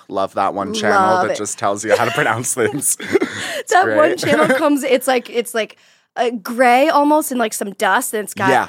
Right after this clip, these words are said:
Speaker 2: Times
Speaker 1: Yeah.
Speaker 2: New Roman in
Speaker 1: Yeah,
Speaker 2: black.
Speaker 1: yeah, yeah.
Speaker 2: Yeah?
Speaker 1: It's, it's re-, repeats it, like, three times, <laughs> and then the video's over. It's great. <laughs>
Speaker 2: That's so good. I've, I've learned how to do so, I've learned how to sew off of YouTube. I learned how to
Speaker 1: Oh.
Speaker 2: dance off of YouTube.
Speaker 1: Oh my
Speaker 2: Like,
Speaker 1: gosh.
Speaker 2: before I became a professional dancer, I learned
Speaker 1: Yeah,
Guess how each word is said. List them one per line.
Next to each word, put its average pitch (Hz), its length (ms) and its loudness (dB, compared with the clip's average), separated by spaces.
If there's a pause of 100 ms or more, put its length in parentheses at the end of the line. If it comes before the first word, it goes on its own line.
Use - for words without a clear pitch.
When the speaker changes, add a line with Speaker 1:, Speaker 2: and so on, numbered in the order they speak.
Speaker 2:
Times 202 240 -2
Speaker 1:
Yeah. 139 160 4 (100)
Speaker 2:
New 160 80 4
Roman 220 220 0
in 214 80 -2
Speaker 1:
Yeah, 147 160 4
Speaker 2:
black. 220 120 4
Speaker 1:
yeah, 143 200 4
yeah. 120 240 2
Speaker 2:
Yeah? 277 360 4
Speaker 1:
It's, 523 200 2
it's 151 240 -2
re-, 143 240 -2
repeats 127 340 -6
it, 139 80 -2
like, 123 160 -4
three 113 220 -8
times, 117 540 0
<laughs> - 40 -8
and 190 180 2
then 139 120 2
the 143 80 -4
video's 117 340 0
over. 110 180 -4
It's 113 140 -12
great. 76 320 -12
<laughs> - 720 -4 (1120)
Speaker 2:
That's 302 240 -2
so 240 320 2
good. 214 420 0 (200)
I've, 320 260 -4 (100)
I've 311 180 -2
learned 285 200 0
how 240 80 -4
to 196 100 -4
do 180 140 -12
so, 240 340 -6
I've 220 200 0
learned 269 140 -4
how - 40 -8
to - 60 -14
sew 202 380 -4
off 247 200 -2
of 247 80 -6
YouTube. 294 460 -2 (200)
I - 120 0
learned - 160 2
how 466 80 2
to 294 120 0
Speaker 1:
Oh. - 40 -12
Speaker 2:
dance 285 360 2
off 208 160 0
of 196 100 -10
YouTube. 185 400 -10
Speaker 1:
Oh 131 80 2
my 226 140 -2
Speaker 2:
Like, 180 80 -6
Speaker 1:
gosh. 233 320 0
Speaker 2:
before 277 340 0
I 269 60 4
became 269 280 -2
a 254 60 -2
professional 262 460 -2
dancer, 277 260 0
I 196 40 -2
learned 190 260 0
Speaker 1:
Yeah, 196 60 4